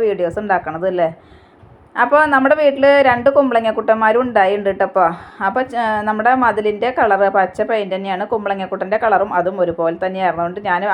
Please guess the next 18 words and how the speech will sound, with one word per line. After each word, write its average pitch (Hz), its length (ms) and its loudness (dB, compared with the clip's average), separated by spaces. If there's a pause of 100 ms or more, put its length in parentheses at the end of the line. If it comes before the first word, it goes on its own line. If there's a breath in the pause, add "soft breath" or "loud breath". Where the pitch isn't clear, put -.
ആദ്യം 196 320 0
കണ്ടില്ല 180 360 0 (100)
ട്ടോ. 165 100 2 (440 loud breath)
പിന്നെ 226 240 0
ചേമ്പൊക്കെ 233 500 4
അവിടെ 240 180 0
നിക്കണ 220 220 -2 (100)
കാരണം 208 360 2
ആ - 20 6 (140)
ഭാഗത്തിരി, 202 460 0 (320)
ഉം, 208 100 -8 (120)
മറവായി 196 400 4
ഉണ്ടായിരുന്നു. 165 400 0 (420 loud breath)
പിന്നെ 185 280 -2
നോക്കിയപ്പോഴാണ് 220 640 2
കുമ്പളങ്ങക്കുട്ടൻ 190 680 -2
നിൽക്കുന്നുണ്ടെന്ന് 208 440 -2
മനസ്സിലായി. 180 480 -2